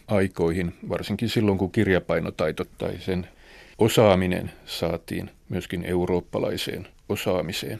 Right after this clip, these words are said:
Sekin on vanha kiinalainen keksintö. No, meillä on jonkin verran pergamentteja. Meillä on pergamenttikokoelman nimellä kulkeva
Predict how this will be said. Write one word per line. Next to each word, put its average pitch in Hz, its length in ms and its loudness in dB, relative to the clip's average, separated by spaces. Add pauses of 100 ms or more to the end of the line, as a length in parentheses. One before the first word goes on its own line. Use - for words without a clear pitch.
(160)
Sekin - 360 -10
on 95 100 -2
vanha 95 260 2
kiinalainen 87 560 -2
keksintö. - 440 -8 (840)
No, 113 60 0
meillä 117 220 4
on 139 100 6
jonkin 127 380 4
verran 92 280 2
pergamentteja. 78 800 0
Meillä 90 240 -6
on 85 280 -8 (280)
pergamenttikokoelman 90 1400 2
nimellä 87 420 -2 (140)
kulkeva 92 540 2